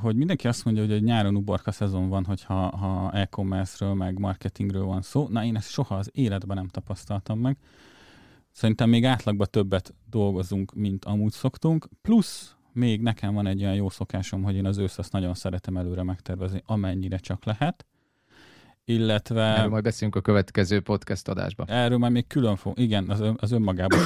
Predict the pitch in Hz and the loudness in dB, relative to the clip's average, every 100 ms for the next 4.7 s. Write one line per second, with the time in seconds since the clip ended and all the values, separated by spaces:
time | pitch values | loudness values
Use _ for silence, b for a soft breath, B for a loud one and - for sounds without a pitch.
0 | - - - 113 107 104 117 113 110 101 | 2 0 2 4 4 2 2 0 0 0
1 | 101 98 104 101 98 101 - - 104 104 | 0 -2 -4 -6 -6 -8 -10 -8 -6 -6
2 | - 117 - 135 139 147 b b b b | -4 -6 -4 -4 -2 -4 b b b b
3 | b b b b b b - - - - | b b b b b b -20 -20 -16 -4
4 | 113 110 110 110 - - | 0 2 2 0 -4 -10